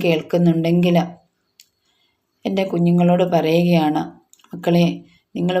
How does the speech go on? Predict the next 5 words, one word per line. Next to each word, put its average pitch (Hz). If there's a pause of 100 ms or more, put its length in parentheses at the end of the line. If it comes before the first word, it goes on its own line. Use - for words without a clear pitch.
വചനം 180
എടുത്ത് 170
വായിക്ക്. 151 (560)
നിങ്ങളുടെ 170
ഉള്ളിൽ 175